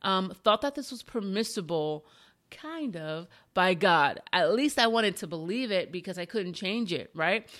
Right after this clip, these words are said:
I wanted God and I wanted my lifestyle at the same time. How many of you guys can resonate with that? Amen.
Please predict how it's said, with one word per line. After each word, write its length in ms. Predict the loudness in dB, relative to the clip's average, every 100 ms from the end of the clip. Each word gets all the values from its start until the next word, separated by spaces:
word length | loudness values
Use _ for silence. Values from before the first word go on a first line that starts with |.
| -14
I 60 | -4
wanted 340 | -2 0 -2
God 360 | 0 2 0 -4 _ _ _ _
and 120 | 0
I 100 | 0
wanted 140 | 0 -2
my 140 | -2
lifestyle 480 | 0 -2 0 -2 -2
at 60 |
the 80 | -4
same 300 | -6 -6 -6
time. 360 | -6 -4 -2 -6 -12 _
How 160 | -6 -2
many 160 | 0
of 80 | 0
you 120 | 2
guys 260 | 4 2 0
can 220 | -4 0
resonate 500 | 0 2 2 2 2
with 180 | -2 -2
that? 280 | -4 -4 -8
Amen. 520 | -6 -2 2 2 0